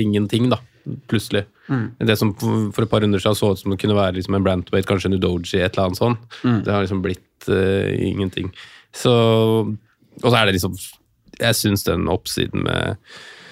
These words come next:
Speaker 1: med Haaland-cap nå er så enormt stor. Da, to hjemmekamper, enorm boost. Chelsea får vi se litt i kveld, da. Men, eh, jeg synes, jeg synes de har vist,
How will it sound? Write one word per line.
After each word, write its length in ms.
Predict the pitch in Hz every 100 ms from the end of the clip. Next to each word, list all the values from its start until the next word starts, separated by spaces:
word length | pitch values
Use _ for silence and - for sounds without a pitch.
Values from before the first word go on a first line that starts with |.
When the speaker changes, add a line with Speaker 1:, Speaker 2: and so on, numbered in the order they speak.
| - - - _ _ -
Speaker 1:
med 300 | 120 117 104
Haaland-cap 400 | 104 98 95 101 104
nå 60 |
er 80 | 90
så 140 | - 107
enormt 220 | 101 95
stor. 100 | -
Da, 80 | 104 -
to 140 | 120
hjemmekamper, 560 | 110 98 98 92 127 127 123 -
enorm 300 | 110 104 98
boost. 340 | 107 127 - - - -
Chelsea 1120 | - - - - - 127 127 127 123 120 123
får 140 | 123 160
vi 20 |
se 220 | - 104
litt 160 | 98 -
i 60 | -
kveld, 240 | 185 233
da. 80 | 247 -
Men, 240 | 160 156 156
eh, 200 | 156 147
jeg 80 | 147
synes, 220 | 131 110
jeg 240 | 120 127 123
synes 220 | 117 156
de 120 | 151 113
har 60 | 110
vist, 380 | 104 104 -